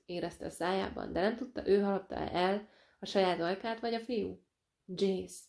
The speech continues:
Clary lépett egyet a fiú felé. „Ne!” szólt rá Jace nyelszen. „Nem lehet.”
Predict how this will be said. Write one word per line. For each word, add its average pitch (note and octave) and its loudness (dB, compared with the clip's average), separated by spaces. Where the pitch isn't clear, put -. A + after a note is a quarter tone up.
Clary G3 4
lépett E3 0
egyet - -4
a D#3 -8
fiú E3+ -6
felé. E3 -10
„Ne!” F#3+ 0
szólt - -6
rá E3+ -6
Jace - -4
nyelszen. - -10
„Nem A3 2
lehet.” - -4